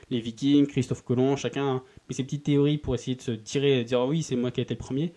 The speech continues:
Bah là, c'est un peu le même concept. Et de toute façon, en plus, c'est assez dur de trouver parce qu'après tout, de tout temps, les hommes,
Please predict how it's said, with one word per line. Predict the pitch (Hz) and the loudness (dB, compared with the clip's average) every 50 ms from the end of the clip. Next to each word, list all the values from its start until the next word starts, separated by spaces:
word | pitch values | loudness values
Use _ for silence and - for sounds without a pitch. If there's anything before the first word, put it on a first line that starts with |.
| _ _ - - - - | _ _ -20 -20 -8 -4
Bah | 135 | -2
là, | 131 135 | 0 0
c'est | - 143 | 0 0
un | 127 | 0
peu | 131 175 | 2 2
le | 175 | 2
même | 156 131 | 2 2
concept. | 120 - 131 - - - - _ _ _ _ _ - - - - - - - - - - _ _ | 0 -2 -6 -8 -8 -14 -16 _ _ _ _ _ -20 -20 -20 -20 -20 -20 -20 -20 -20 -20 _ _
Et | 135 | -8
de | |
toute | 123 - | -4 -2
façon, | 170 160 170 180 | -2 0 2 2
en | 180 160 | 0 0
plus, | - - 175 170 165 - - - _ _ | 0 -2 -4 -4 -6 -8 -12 -16 _ _
c'est | - - - - 131 | -20 -14 -8 -6 -6
assez | 113 110 - - 135 | -6 -4 -2 -2 -2
dur | 127 131 160 165 | 2 4 6 6
de | 160 143 | 6 4
trouver | - - 139 160 185 196 | 4 2 4 4 4 4
parce | - 139 123 - | 2 -2 -4 -2
qu'après | - 131 135 - - 131 127 | -4 -4 -2 0 0 -2 0
tout, | - - 208 226 233 - _ | 0 0 0 0 -2 -4 _
de | - 127 | -12 -8
tout | - - 147 | -6 -6 0
temps, | 139 156 151 | 0 2 2
les | 143 131 120 120 | 4 2 4 4
hommes, | 139 175 196 190 175 | 4 4 4 0 -2